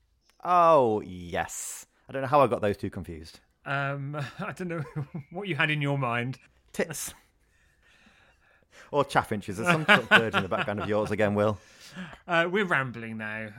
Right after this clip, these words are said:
Speaker 2: uh, and not the sort of rambling where you will see, uh, all the nature and all the birds that the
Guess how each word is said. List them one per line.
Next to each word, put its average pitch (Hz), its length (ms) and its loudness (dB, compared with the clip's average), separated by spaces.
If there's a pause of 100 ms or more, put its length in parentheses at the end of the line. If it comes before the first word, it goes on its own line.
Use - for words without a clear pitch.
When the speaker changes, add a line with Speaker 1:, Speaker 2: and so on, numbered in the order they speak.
(160)
Speaker 2:
uh, 127 240 -2
and 143 100 0
not 180 200 4
the 143 60 -10
sort 151 180 -4
of 123 80 -8
rambling 117 440 -4
where 113 120 -6
you 113 180 -4
will 123 140 -8
see, 120 500 -4
uh, 117 460 -8 (220)
all 196 120 -4
the 185 140 -4
nature 160 500 -4
and 143 320 -2
all 185 100 -6
the 160 100 -8
birds 139 500 -2
that 139 200 -8
the 120 340 -4